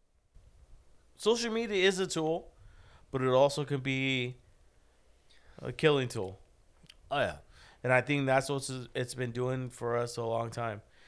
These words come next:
Speaker 1: Especially us taking a year and a half off of our kids not being in there and edu-, getting educated from the, the system. I get it.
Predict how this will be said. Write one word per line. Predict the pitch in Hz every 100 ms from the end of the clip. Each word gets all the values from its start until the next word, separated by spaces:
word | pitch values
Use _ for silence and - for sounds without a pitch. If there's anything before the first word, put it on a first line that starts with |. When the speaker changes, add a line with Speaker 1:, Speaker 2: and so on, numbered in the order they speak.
| -
Speaker 1:
Especially | - 151 156 185 180 175
us | 165
taking | 165 170 156 151
a | 135
year | 123 147
and | 147
a | 147
half | 143 143 135
off | 143 143
of | 123
our | 120 127
kids | 143 139 123
not | 131 135 -
being | 123 123
in | 123 123
there | 123
and | 120
edu-, | 113 113 120 - -
getting | - 123 117
educated | 120 120 - 127 120 120 - - - - - -
from | 139 123 120 -
the, | 123 117 104 - - -
the |
system. | 120 139 139 - 98 - _ -
I | 151
get | 147 208 202
it. | -